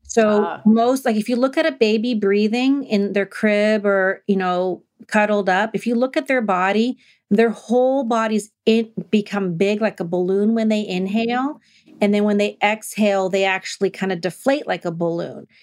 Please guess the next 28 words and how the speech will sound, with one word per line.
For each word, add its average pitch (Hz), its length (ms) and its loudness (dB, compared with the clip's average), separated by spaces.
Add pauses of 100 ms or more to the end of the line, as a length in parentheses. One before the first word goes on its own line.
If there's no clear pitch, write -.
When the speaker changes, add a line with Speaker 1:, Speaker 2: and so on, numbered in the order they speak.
(180)
Speaker 1:
If 220 160 2
you 240 120 0
look 269 200 -2
at 294 80 -2
most 220 380 0
adults 214 520 0
when 208 120 2
they're 196 140 -2
breathing, 185 420 -2
you 185 60 -4
say 214 140 0
to 214 60 0
them, 202 140 -4
"Take 208 160 -2
a 208 40 -2
big 196 220 -4
breath." 208 340 0
What 214 120 4
do 220 80 0
they 214 140 0
do? 240 180 0
They 185 140 -4
go, 185 240 -2 (880)
and 233 120 4
they 240 200 2
actually 240 320 0
raise 214 720 0
their 214 220 0